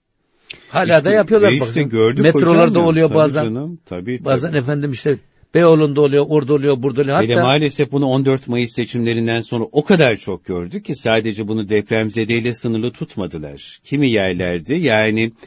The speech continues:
Speaker 2: potansiyel, e, Tayyip Erdoğan,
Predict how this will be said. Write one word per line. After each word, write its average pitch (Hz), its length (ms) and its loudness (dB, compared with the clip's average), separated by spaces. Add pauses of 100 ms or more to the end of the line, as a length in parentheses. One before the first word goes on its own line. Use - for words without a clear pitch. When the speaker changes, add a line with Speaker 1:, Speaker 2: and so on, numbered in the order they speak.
(300)
Speaker 2:
potansiyel, 113 800 -4
e, 95 640 -4
Tayyip 107 380 -4
Erdoğan, 107 680 0